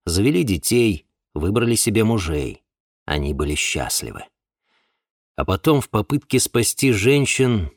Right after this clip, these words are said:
напали сабинине. Когда мужчины сражались, сабининки вмешались, умоляя своих мужей и родичей примириться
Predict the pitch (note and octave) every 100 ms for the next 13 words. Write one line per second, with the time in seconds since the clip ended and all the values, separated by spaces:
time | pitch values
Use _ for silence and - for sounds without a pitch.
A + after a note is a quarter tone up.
0 | _ - D2+ D2+ - A2 G#2 - - F2
1 | D2 D#2 A#1+ G#1+ G1+ _ _ _ _ _
2 | _ _ D2 D2 G2+ G2 - A2+ G#2 -
3 | F#2+ F2 A2 A2+ G#2+ - - - _ -
4 | C#2 E2+ F#2+ E2+ F#2 D#2 D#2+ - A2 G#2
5 | D#2 - - C2 C#2+ G2+ G2+ - F#2+ G2
6 | - F#2+ F2 G#2+ A2 G2 F#2 A#2 G#2+ -
7 | A2 G2 A2 G#2+ A2 D3 A#2+ - C2